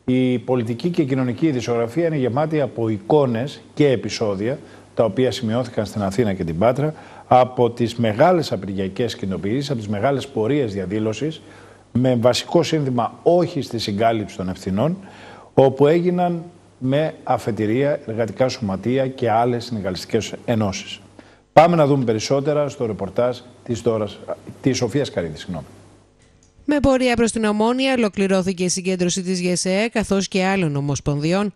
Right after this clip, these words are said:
Speaker 2: εργατικών κέντρων και σωματείων εργαζομένων που πραγματοποιήθηκε νωρίτερα στην πλατεία Συντάγματος,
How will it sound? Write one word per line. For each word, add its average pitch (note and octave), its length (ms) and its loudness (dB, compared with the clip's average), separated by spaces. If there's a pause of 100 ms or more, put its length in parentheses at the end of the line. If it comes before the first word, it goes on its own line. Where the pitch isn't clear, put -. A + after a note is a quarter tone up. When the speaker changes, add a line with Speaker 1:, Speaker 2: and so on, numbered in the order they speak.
(140)
Speaker 2:
εργατικών C3 580 -4
κέντρων F3+ 380 0
και E3 120 -4
σωματείων E3 600 -2
εργαζομένων C#3+ 640 -2
που F#3+ 120 -4
πραγματοποιήθηκε D#3 760 -2
νωρίτερα C#3+ 460 -2
στην C3+ 140 -8
πλατεία C3+ 360 -4
Συντάγματος, F3+ 640 -2